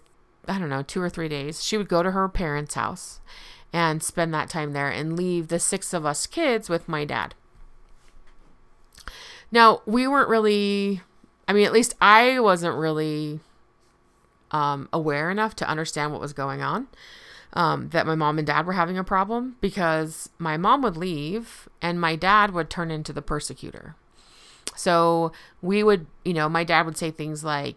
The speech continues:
"If you guys were better children, your mom wouldn't have to leave," right? Like, it would be all about, we were the victims and my dad was the persecutor. And we would, he would make us clean the house from top to bottom, and we would even, like, shampoo floors, and we, I mean, we would just do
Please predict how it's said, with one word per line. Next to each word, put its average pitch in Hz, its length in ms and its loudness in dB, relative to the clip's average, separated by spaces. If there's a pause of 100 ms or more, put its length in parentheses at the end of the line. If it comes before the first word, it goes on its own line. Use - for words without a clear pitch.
(140)
"If 160 160 -8
you 185 80 -2
guys 185 220 0
were 175 80 -2
better 143 280 0
children, 240 800 2
your 208 120 -2
mom 170 280 4
wouldn't 160 240 -2
have 147 240 -2
to 151 100 -8
leave," 98 460 -14
right? 160 260 -4 (360)
Like, 170 120 -4
it 165 120 4
would 214 120 4
be 202 160 0
all 196 360 8
about, 180 400 4
we 214 140 0
were 262 120 2
the 262 100 2
victims 180 560 -2 (120)
and 156 580 -4
my 151 260 -2
dad 156 680 4
was 160 160 -8
the 139 80 -8
persecutor. 151 680 -8 (800)
And 185 360 2
we 202 160 2
would, 185 420 4
he 185 140 0
would 175 100 0
make 165 180 -2
us 160 120 -4
clean 185 240 -2
the 170 60 -2
house 233 220 6
from 214 140 -4
top 165 220 2
to 156 80 -10
bottom, 151 460 -2
and 151 180 -8
we 151 120 -8
would 143 440 -6
even, 180 340 -2
like, 151 220 -2
shampoo 151 400 -4
floors, 233 480 2
and 160 120 -4
we, 160 160 -2
I - 80 -4
mean, 214 140 2
we 240 100 -2
would 233 140 -4
just 214 180 -4
do 208 200 -2